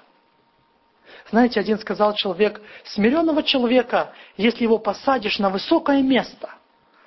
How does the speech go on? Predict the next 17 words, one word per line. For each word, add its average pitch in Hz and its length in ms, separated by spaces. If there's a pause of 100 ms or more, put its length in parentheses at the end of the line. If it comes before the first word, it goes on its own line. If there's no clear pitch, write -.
(180)
он 185 160
и 175 80
там 254 260
будет 175 280
смирённым». 175 640 (2250)
Я 247 100
хочу, 277 240
чтобы 247 260
мы 262 160
сегодня 233 640 (520)
были 220 240
смирёнными 220 680
перед 156 240
Богом. 170 380 (800)
Смирённых 262 580
Господь 247 380
возвышает, 226 720